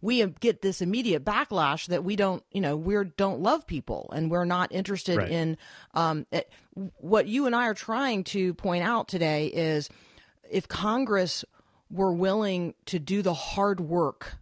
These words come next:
Speaker 1: of legislating, the court
Speaker 2: Yeah.
Speaker 1: would not find itself in a position to legislate.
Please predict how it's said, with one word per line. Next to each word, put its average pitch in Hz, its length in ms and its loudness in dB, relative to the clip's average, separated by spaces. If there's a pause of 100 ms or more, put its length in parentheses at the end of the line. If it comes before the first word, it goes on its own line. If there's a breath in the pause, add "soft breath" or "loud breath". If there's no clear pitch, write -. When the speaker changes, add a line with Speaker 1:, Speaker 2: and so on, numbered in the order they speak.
(140)
Speaker 1:
of 156 160 0
legislating, 226 960 0 (520 soft breath)
the 175 120 2
court 277 520 2
Speaker 2:
Yeah. - 100 -10
Speaker 1:
would 170 120 -2
not 202 480 2
find 185 380 -2
itself 160 680 2
in 180 160 -2
a 160 60 0
position 160 720 0
to 160 160 -2
legislate. 127 680 -2